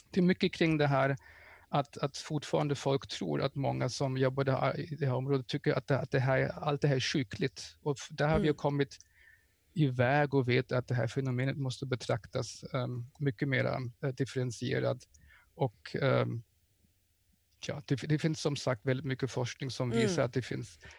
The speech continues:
Speaker 1: ganska mycket validitet kring dessa diagnoser och, eh, att vi, att vi har möjlighet till ganska bra till diagnostik, eh, och, ehm, behandling.
Speaker 2: Mm.
Speaker 1: Sen, sen tror jag att, att, ehm,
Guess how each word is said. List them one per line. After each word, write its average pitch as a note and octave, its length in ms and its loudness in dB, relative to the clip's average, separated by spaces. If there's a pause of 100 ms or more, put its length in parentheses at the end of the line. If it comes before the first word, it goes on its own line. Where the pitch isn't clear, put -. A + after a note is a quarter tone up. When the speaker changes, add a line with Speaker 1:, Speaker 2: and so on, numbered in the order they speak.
Speaker 1:
ganska C#3 340 2
mycket C#3 260 2
validitet B2+ 640 2
kring E3 180 -2
dessa D#3 280 2
diagnoser D3 800 0 (560)
och, - 360 -2
eh, C3 260 2
att C3 240 -2
vi, B2+ 120 0
att - 200 -4
vi C3+ 40 2
har B2 120 2
möjlighet B2 460 0
till C3 140 0
ganska B2 360 -4
bra B2+ 180 -2
till B2 160 -8
diagnostik, A#2+ 840 -6
eh, B2+ 180 -2 (680)
och, - 520 -6
ehm, B2+ 380 -2
behandling. B2+ 720 0
Speaker 2:
Mm. F#3 300 -2
Speaker 1:
Sen, D#3 260 2
sen E3+ 200 0
tror E3+ 220 -2
jag D#3 180 6
att, - 160 -2
att, - 320 -4
ehm, C#3 380 -2